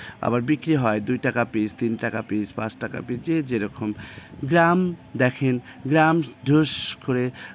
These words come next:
শহরের মতন হয়ে যাচ্ছে, কিন্তু আগের মতন কি শান্তি হচ্ছে? দেখেন,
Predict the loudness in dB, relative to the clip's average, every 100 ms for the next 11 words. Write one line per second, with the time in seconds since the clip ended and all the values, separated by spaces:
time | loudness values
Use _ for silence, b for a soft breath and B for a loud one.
0 | -18 -8 -4 0 2 2 2 0 -2 -4
1 | -4 -4 -6 -10 -8 -10 B B -4 -2
2 | -4 -4 -4 -2 -2 -4 -8 -8 -4 -4
3 | -2 -4 -4 -4 -6 -4 -4 -4